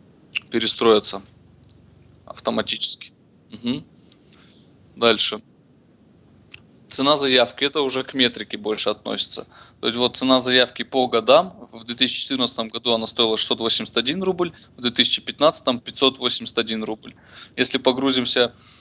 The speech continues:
э, в год две тысячи четырнадцатый, увидим кривую по каждому месяцу, сколько стоила заявка в каждом месяце.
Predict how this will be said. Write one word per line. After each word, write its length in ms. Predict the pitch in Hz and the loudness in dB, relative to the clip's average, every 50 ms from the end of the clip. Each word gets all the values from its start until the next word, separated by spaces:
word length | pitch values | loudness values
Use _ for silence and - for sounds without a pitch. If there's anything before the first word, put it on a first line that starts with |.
| - _ _ _ _ - | -20 _ _ _ _ -6
э, 360 | 123 117 117 113 110 110 113 | -2 0 2 2 2 2 0
в 300 | 110 113 113 117 117 117 | 0 -2 -2 -2 -2 -2
год 380 | 117 123 135 131 127 - - - | 0 2 2 2 2 0 -6 -10
две 120 | - 120 | -8 -6
тысячи 240 | 117 - 123 - - | -2 -2 0 0 2
четырнадцатый, 460 | - - 156 170 180 165 - - 135 | 0 0 0 -2 0 0 0 0 0
увидим 300 | 123 120 123 123 123 120 | -2 -2 -2 -2 -2 -2
кривую 580 | 117 - 123 123 117 120 135 156 160 151 131 - - - - - - _ | -4 -2 0 0 0 0 0 0 0 0 -2 -4 -8 -20 -20 -20 -6 _
по 100 | - 123 | 0 0
каждому 460 | - - 135 135 135 127 123 123 123 | 4 4 2 2 2 2 0 0 0
месяцу, 500 | 123 127 123 123 - - - - 113 110 - | 0 0 2 2 0 0 -4 -8 -12 -10 -6
сколько 380 | - - - 135 131 127 123 113 | -6 -6 -4 -4 -4 -4 -2 -4
стоила 340 | - - 123 123 123 117 110 | -2 2 2 2 2 2 2
заявка 400 | 104 110 110 117 123 - - 110 | 0 0 2 2 0 0 -2 -10
в 80 | - | -6
каждом 340 | - 117 113 110 113 110 110 | -4 -4 -2 -2 -4 -8 -8
месяце. 440 | 110 113 107 - - - - - - | -6 -6 -4 -4 -2 -4 -4 -8 -8